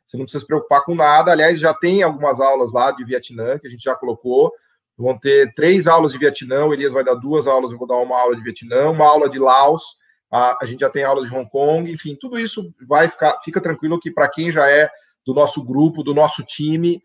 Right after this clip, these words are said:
já tá lá dentro e já tem acesso automático a isso, tá?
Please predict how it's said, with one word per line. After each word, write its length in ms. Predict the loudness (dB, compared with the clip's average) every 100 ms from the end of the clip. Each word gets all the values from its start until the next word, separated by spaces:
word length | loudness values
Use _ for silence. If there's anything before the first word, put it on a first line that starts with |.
| _ _ -4
já 180 | 0
tá 160 | 2 4
lá 140 | 4
dentro 380 | 2 2 0 0
e 20 |
já 140 | 0 0
tem 180 | 2 -2
acesso 400 | 0 0 -2 -2
automático 640 | -2 0 2 0 0 -4
a 60 |
isso, 280 | -4 -4 -8
tá? 240 | -2 -2